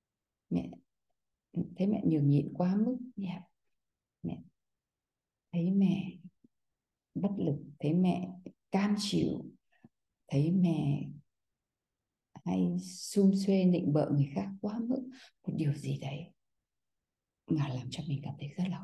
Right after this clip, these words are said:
khó chịu. Mẹ quá ki bo, mẹ quá tiết kiệm, mẹ không biết thương bản thân. Mẹ nóng tính hay cáu gắt.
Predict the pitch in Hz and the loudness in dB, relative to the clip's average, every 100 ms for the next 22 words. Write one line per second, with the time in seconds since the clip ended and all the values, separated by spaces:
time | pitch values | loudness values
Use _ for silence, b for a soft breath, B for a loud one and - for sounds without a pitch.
0 | - 135 - - 143 - _ _ - _ | -12 -14 -10 -10 -12 -16 _ _ -20 _
1 | _ _ 156 - - 160 220 - 220 202 | _ _ -8 -6 -6 -4 -4 0 2 4
2 | 185 190 190 180 185 185 214 - 262 - | 4 2 2 0 -2 -4 -4 -2 -4 -2
3 | - - - _ 151 - 196 196 196 - | -2 -2 -4 _ -6 0 2 4 2 -2
4 | 214 196 - - 185 185 185 185 185 _ | -2 0 -2 -2 -2 0 -2 -6 -14 _
5 | _ _ _ _ _ _ _ _ _ _ | _ _ _ _ _ _ _ _ _ _
6 | _ 165 - 165 180 185 175 175 - - | _ -8 -6 -2 -2 -2 0 0 0 -4
7 | 196 196 175 190 196 220 | -6 -6 -6 -6 -6 -8